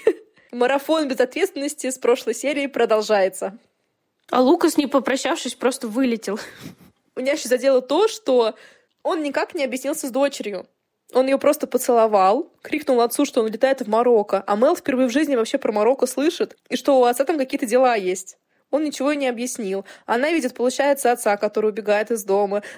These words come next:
Speaker 1: За ним бежит дед, который орет, что он безответственный. Конечно, у девочки полное непонимание, что происходит. Она спрашивает деда, что натворил отец, а Леондис ей кричит, что Лукас бросил компанию, бросил меня,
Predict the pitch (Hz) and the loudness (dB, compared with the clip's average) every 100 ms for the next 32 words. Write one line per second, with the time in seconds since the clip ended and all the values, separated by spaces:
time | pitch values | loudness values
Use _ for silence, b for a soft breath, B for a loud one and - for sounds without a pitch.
0 | B 226 240 320 277 285 220 202 226 - | B -2 0 0 2 0 0 -2 -2 0
1 | 226 226 220 220 240 226 233 233 - 214 | 2 2 2 0 -2 -2 0 0 0 -2
2 | 226 220 214 214 214 285 - 285 202 196 | -2 -4 -4 -4 -4 -4 -2 -2 -2 0
3 | 339 440 285 190 - _ 233 269 254 220 | 0 0 -4 -6 -8 _ 2 2 2 -2
4 | 214 202 214 359 320 - 247 294 - 320 | -4 -4 -2 -2 -2 -2 -2 -2 -2 0
5 | 320 214 - - 214 247 247 285 - 214 | 0 -2 -6 -8 -2 0 2 -2 0 -2
6 | 196 262 262 202 196 240 269 208 - 226 | 0 -2 0 -2 -2 0 2 2 0 -2
7 | 403 - B B B 220 240 262 415 403 | -2 -10 B B B -2 2 4 4 2
8 | 381 254 254 247 214 - 330 - - - | 0 -4 -4 -6 -6 -4 -4 -4 -4 0
9 | 220 214 269 311 262 208 208 277 - 262 | 2 2 2 0 -2 -2 0 0 0 -2
10 | 247 240 262 240 190 190 180 269 285 247 | -2 0 0 0 -4 -4 2 2 2 0
11 | 208 202 247 | -2 -4 -4